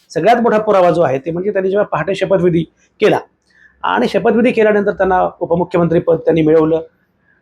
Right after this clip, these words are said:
देवेंद्र फडणवीस मुख्यमंत्री आणि अजित पवार उपमुख्यमंत्री असं सगळं झालं. पण शरद पवारांनी ते पूर्णपणे उलथवून टाकलं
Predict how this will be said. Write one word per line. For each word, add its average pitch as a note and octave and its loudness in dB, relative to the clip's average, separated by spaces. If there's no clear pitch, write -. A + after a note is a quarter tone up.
देवेंद्र E3+ 0
फडणवीस D#3+ 0
मुख्यमंत्री D#3+ 0
आणि C#3+ 0
अजित D3+ 0
पवार D#3 2
उपमुख्यमंत्री D3+ -2
असं D#3 -2
सगळं F#3 4
झालं. D3 0
पण G3 0
शरद F3 -2
पवारांनी E3 0
ते E3+ -2
पूर्णपणे D#3+ 0
उलथवून D#3+ 2
टाकलं C#3 -2